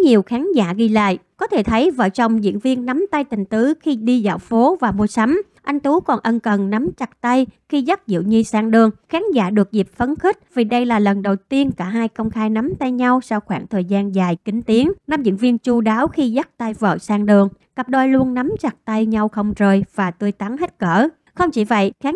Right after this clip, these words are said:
giả còn bắt gặp khoảnh khắc Diệu Nhi, Anh Tú cùng nhau ngồi trực thăng để đi ngắm những cảnh đẹp ở nơi đây.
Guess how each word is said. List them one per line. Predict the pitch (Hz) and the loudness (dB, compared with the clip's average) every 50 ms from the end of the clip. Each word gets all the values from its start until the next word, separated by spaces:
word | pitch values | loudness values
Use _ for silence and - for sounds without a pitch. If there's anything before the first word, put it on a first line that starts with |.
| 427 330 | 0 0
giả | 233 185 226 | 0 -2 -2
còn | - - 202 202 214 | -4 -6 -6 -4 -4
bắt | 269 - | -6 -4
gặp | 262 208 185 _ _ | -4 -6 -6 _ _
khoảnh | - 202 185 202 208 | -8 -8 -6 -6 -6
khắc | - 339 381 - - | -6 -6 -6 -6 -4
Diệu | 226 175 175 | -4 -2 -2
Nhi, | 202 220 226 | -2 -2 -2
Anh | - 226 226 214 | -2 -4 -6 -4
Tú | - 220 233 285 320 | -2 -2 -2 -2 -2
cùng | - 277 214 196 190 196 | -2 -2 -2 -2 -2 -2
nhau | 220 226 240 247 | -2 0 0 0
ngồi | 233 220 214 185 170 - | 0 0 0 -2 -2 -4
trực | - - _ _ | -6 -14 _ _
thăng | - - 247 247 254 - _ - | -4 -2 -2 -2 -2 -4 _ -6
để | - 196 | -2 -2
đi | 202 226 262 240 | 0 0 0 0
ngắm | 240 240 233 269 339 | 0 -2 -2 -2 0
những | 339 226 170 180 | 0 0 0 -2
cảnh | - - 175 175 196 202 | -4 -6 -4 -4 -2 2
đẹp | 226 202 185 - - | 2 2 2 0 -2
ở | 185 175 | -4 -2
nơi | 196 233 233 | 0 0 2
đây. | 220 247 247 247 254 | 2 2 2 2 0